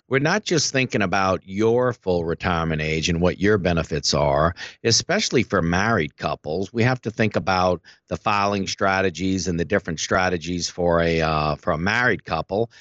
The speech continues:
and that's gonna depend on how much you put in and what your, uh, you know, primary insurance amount or your full retirement age and what your payments are gonna be,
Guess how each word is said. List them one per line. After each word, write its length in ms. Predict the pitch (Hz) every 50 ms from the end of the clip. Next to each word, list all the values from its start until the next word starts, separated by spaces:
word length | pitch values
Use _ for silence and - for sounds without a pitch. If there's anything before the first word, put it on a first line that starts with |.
| - _ _ -
and 120 | 131 131
that's 260 | 147 160 185 185 -
gonna 200 | - 147 127 117
depend 420 | 98 104 - - 113 110 104 104 98
on 220 | 98 95 95 90
how 240 | 92 - 90 90 92
much 320 | 95 92 95 90 - -
you 160 | 90 95 101
put 300 | 90 - - 101 95 90
in 480 | 95 92 90 90 92 92 90 92 92 87
and 240 | 80 71 65 64 - - - - _ -
what 260 | 85 92 92 82 -
your, 460 | 90 95 92 92 95 98 95 92 -
uh, 640 | - 92 90 90 87 87 85 85 85 82 82 82 82 80 76 71 _ _ _ _ _ _ _ _ _ _ 92
you 100 | 95 92
know, 100 | 82 78
primary 720 | - - - 95 90 92 90 90 90 87 87 87 78 - _ _ - - -
insurance 440 | 90 - - 104 95 90 82 -
amount 300 | 92 82 85 87 90 85
or 40 | 78
your 200 | 73 78 92 87
full 260 | - - 92 92 90
retirement 480 | 87 85 - - 95 90 87 87 85 80
age 240 | 85 85 85 76 82
and 80 | 82
what 180 | 78 85 78 -
your 140 | 82 95 92
payments 460 | - 101 98 90 87 87 82 - 87
are 20 |
gonna 220 | 82 90 90 82 78
be, 360 | 76 87 85 87 87 85